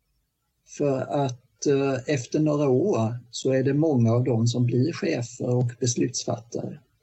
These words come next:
Sen måste också de här cheferna och politiker och beslutsfattarna kunna få vidareutbildning i arbetsmiljö.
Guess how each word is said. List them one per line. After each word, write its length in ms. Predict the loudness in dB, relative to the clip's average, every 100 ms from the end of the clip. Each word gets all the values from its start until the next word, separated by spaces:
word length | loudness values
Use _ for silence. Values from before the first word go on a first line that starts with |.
| _ _ _ _ _ _ _ _ _ _ _ _ _ _ _ _
Sen 340 | -4 2 4 6
måste 320 | 4 2 0
också 400 | 0 -2 -4 -2
de 160 | 0 0
här 160 | 0
cheferna 720 | 0 0 0 -2 -4 0 2
och 200 | 2 0
politiker 1160 | 0 2 4 4 2 -4 _ -4 -2 0 2 2
och 160 | 2 0 -2 -16 _ -8
beslutsfattarna 1000 | -2 0 0 -2 -4 -2 0 2 2 -4 _ _ _ _ _
kunna 280 | 0 2 4
få 180 | 2 2
vidareutbildning 1300 | 4 2 0 0 0 0 0 -2 0 0 0 -2
i 340 | -2 0 2 2
arbetsmiljö. 880 | 0 0 -2 -6 -2 -2 -2 -6